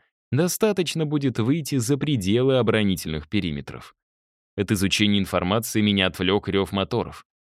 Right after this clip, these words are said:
Приближались бронированные автомобили, из которых высыпала пёстрая толпа. То есть, конечно, все в правильной одежде с защитой всего, чего можно, но без излишеств.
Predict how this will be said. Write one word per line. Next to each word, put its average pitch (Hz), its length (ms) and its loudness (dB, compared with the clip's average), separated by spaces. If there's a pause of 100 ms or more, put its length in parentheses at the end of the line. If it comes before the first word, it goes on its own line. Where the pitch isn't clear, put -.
(240)
Приближались 101 720 2
бронированные 107 680 2
автомобили, 104 600 2
из 104 120 0
которых 120 460 0
высыпала 101 560 0
пёстрая 85 560 -2
толпа. 85 480 -2 (400)
То 175 120 4
есть, 165 200 -2
конечно, 107 460 2
все 104 200 0
в - 100 -6
правильной 113 520 2
одежде 120 460 0
с 101 40 0
защитой 123 480 -2
всего, 120 280 0
чего 127 260 0
можно, 165 480 0
но 135 180 0
без 120 240 -2
излишеств. 120 760 -2